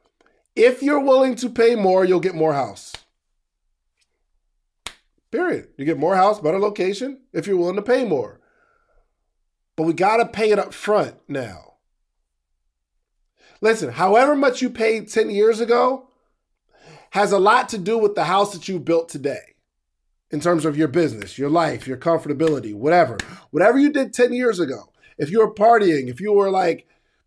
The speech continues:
doing all kind of weird stuff ten years ago, it's probably why we have the size of the house that we have today.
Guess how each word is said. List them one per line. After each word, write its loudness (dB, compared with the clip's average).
doing 4
all 6
kind 4
of 4
weird 6
stuff -4
ten 0
years 2
ago, 0
it's -2
probably 2
why 6
we 2
have 2
the -4
size 0
of 0
the 2
house 2
that -6
we -2
have 0
today. -8